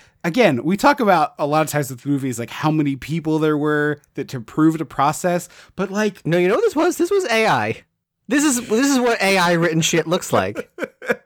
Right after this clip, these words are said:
Speaker 1: It really, truly is. It's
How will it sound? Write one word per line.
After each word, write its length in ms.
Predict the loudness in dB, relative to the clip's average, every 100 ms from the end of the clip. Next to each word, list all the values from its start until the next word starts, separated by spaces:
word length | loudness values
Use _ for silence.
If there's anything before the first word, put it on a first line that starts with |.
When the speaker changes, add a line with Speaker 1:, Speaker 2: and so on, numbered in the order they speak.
| _ -8 -6 -6
Speaker 1:
It 180 | -6
really, 360 | -6 -6 -4 -6
truly 440 | -8 -12 -10 -10
is. 360 | -10 -10 -12 -16 -20 -20 -20 0
It's 340 | 2 2 -4